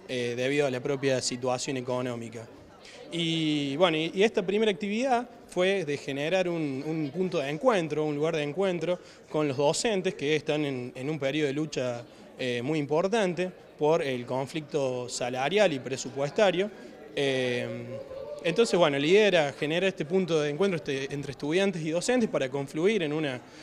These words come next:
en la lucha y para que también los estudiantes podamos informarnos y, eh,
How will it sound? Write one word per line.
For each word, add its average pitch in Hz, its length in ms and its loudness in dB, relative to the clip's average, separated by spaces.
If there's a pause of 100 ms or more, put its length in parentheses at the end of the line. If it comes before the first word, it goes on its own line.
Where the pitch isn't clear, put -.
(120)
en 135 120 0
la 127 100 2
lucha 208 440 2
y 185 160 -2
para 151 220 -2
que 180 260 -2 (360)
también 185 540 0
los 151 120 -2
estudiantes 180 420 -2
podamos 175 460 0
informarnos 160 800 0
y, 185 280 2 (120)
eh, 123 500 0